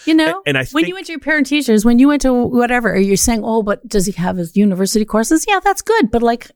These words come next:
Speaker 1: ha-,
Speaker 2: I
Speaker 1: are you asking about apprenticeships? You know?
Speaker 2: I, I think firmly that because the
Speaker 1: College.
Speaker 2: pendulum swung way too far, that the misunderstanding of the value of, of that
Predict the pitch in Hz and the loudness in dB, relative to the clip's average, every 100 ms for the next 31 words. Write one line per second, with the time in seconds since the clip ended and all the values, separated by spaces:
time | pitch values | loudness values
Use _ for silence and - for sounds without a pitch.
0 | - _ - 269 262 269 320 302 320 311 | -20 _ -4 -2 2 2 2 2 2 2
1 | 302 302 285 147 143 - - 202 123 110 | 0 0 -2 -2 -12 -12 -6 0 0 0
2 | - - - 127 - - - - 107 117 | -4 -10 -4 -2 -2 -6 -8 -2 2 2
3 | 120 127 _ _ _ _ 110 107 92 107 | 0 -2 _ _ _ _ -4 -2 -2 -8
4 | 104 - 98 98 104 101 107 107 - 110 | -8 -4 -4 0 0 0 0 0 0 0
5 | 107 110 - _ _ 143 107 107 107 107 | 0 -4 -10 _ _ -2 2 4 4 2
6 | 113 123 - 123 135 180 _ _ - - | -2 -6 -4 -4 -6 -12 _ _ -20 -20
7 | - 143 107 101 - 104 101 107 - 120 | -20 -4 -2 -2 -2 0 0 0 0 -2
8 | 110 104 - 104 110 110 98 95 98 98 | -4 -6 -2 -2 0 -2 -2 -2 -2 -4
9 | 104 104 98 95 - 110 92 101 104 | -4 -4 -4 -6 -6 -4 -4 -4 -4